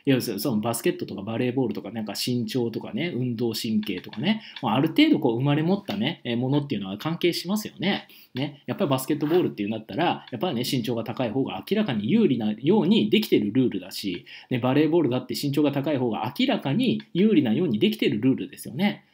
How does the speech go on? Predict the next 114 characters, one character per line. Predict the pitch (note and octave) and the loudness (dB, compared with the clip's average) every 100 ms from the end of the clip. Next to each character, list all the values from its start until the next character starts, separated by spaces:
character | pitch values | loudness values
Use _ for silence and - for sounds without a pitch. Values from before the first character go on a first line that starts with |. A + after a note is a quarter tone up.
| _ - F3 | _ -6 0
だ | |
か | D#3 | 0
ら | G#3+ | 0
後 | - D4 | 4 4
天 | D4 D4+ | 4 2
的 | C#4+ C#4+ | 2 2
に | F3 | 2
ど | F3 D4 | 4 4
う | |
に | D4 | 4
も | F3+ | 2
な | C#3 | 2
ら | A#3 | 2
な | D4 | 2
い | C#3 | 2
部 | D#3 | 2
分 | F3 G#2+ | 4 2
っ | |
て | C3+ | 2
い | G3 | 2
う | |
の | G#3+ | 2
も | G#3+ | 2
確 | A3 G#3+ | 0 -4
か | C3 | -2
に | G#2+ | 0
あ | - | 0
る | G#3+ | 0
ん | G#2 | -2
で | F2+ | -4
す | - | -2
け | |
ど、 | A2+ C#3 | 0 2
し | - | 2
か | E4 | 0
し | - - | 0 0
大 | D4 F4 F#4 | 2 4 2
概 | G4 F#4 | 2 -2
の | F4+ | 0
も | E4 | 0
の | E4+ | 0
っ | - | 2
て | |
い | B2 | 0
う | |
の | G#2+ | 0
は | |
実 | A#2 C3+ | -2 -4
は | A2+ | 0
後 | C#3+ C#3 | 2 2
天 | C3 | 0
的 | C3+ G#3+ | 0 2
に | B2+ | 4
な | A2+ | 2
ん | A2+ | -2
と | |
か | - | -6
な | G#2 G3+ | -2 -2
る | F#3 | -4
ん | |
で | - | -12
す | - | -8
ね。 | A3+ C#4 _ - - | -6 -8 _ -20 0
ほ | A3+ | 2
と | G#3+ E4 | 4 4
ん | |
ど | F#3+ | 4
の | A#2+ | 2
も | B2 | 0
の | E3+ | -2
っ | - | 0
て | |
い | A2 | 0
う | |
の | C3+ | 2
は | |
知 | C#3 F#3 | 0 -4
識 | - G#2+ | -2 -2
だ | C3 | 0
し、 | C3+ | 0
技 | - | 2
術 | C3+ A2+ G#2+ | 2 2 -2
だ | C#3 | -4
し、 | B2 | -2
技 | B2+ G3 | 2 2
能 | G#2+ | 2
な | F#2+ F2+ | -2 -10
ん | |
で | - | -14
す | - | -14
よ。 | - | -8
だ | E3 B2+ | -2 -2
か | |
ら | F3 | -2
獲 | - | -4
得 | B3+ - | -6 -4
す | A3+ | -4
る | |
こ | A3+ | -2
と | A3+ | -2
が | - | -2
で | - | 0
き | - | 0
る | G#3+ | 0
ん | G#3+ | -4
で | - | -12
す。 | - - - - | -16 -18 -20 -4
で、 | - | 2
そ | F3+ C4+ | 4 4
う | C#4+ | 4
し | C#4 | 2
た | C#4 | 0
時 | C#4 C#3 | 0 0
に、 | - F3+ D3 - | 2 4 4 0